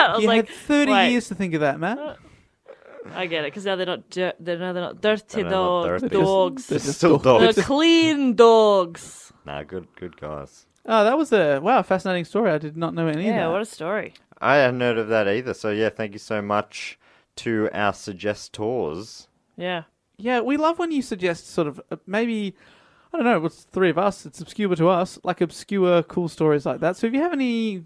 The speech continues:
Speaker 2: don't know, inkling of something that maybe happened in your country that we wouldn't be aware of,
Speaker 1: Yeah.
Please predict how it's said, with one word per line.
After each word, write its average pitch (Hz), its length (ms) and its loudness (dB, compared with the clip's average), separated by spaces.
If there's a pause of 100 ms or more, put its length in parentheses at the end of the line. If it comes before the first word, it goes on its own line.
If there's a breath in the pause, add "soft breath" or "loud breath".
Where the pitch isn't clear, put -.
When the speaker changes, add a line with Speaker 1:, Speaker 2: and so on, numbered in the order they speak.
(120)
Speaker 2:
don't 208 100 -2
know, 202 100 -2
inkling 196 420 -4
of 180 120 -4
something 180 340 -6
that 165 140 -2
maybe 190 520 -4
happened 185 280 -4
in 165 100 -2
your 175 180 0
country 156 340 -4
that 143 120 -4
we 156 120 -2
wouldn't 143 220 -4
be 139 80 -4
aware 151 340 2
of, 151 180 2
Speaker 1:
Yeah. 165 280 -8